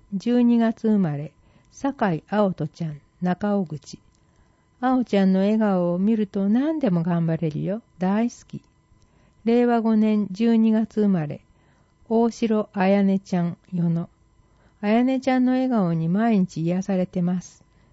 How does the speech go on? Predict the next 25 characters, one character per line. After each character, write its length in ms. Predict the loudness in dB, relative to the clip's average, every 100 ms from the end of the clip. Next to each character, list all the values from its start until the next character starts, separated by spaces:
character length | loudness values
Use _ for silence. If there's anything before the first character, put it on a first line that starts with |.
| _
大 240 | -2 0 -2
好 100 | -4
き 120 | -8
だ 140 | -6
よ。 240 | -4 -6 -8 _ _ _ _ _ _ _ _ _ _ -20 _ _ -12 0
令 280 | 2 2
和 180 | 2 0
五 160 | 2 4
年 300 | 4 2 -2 _ -20 -8
十 220 | 0 4
二 180 | 6 6
月 280 | 4 2 2
生 80 | 2
ま 160 | 2
れ、 160 | -2 -10 _ _ _ _ _ -6
児 140 | -2
玉 280 | 0 2 0
す 220 | -2 0
い 100 | 0
ち 180 | -2 -6
ゃ 80 | -8
ん、 80 | -10 _ _
下 380 | -2 2 4 2
奥 180 | 0
地。 200 | -6 -8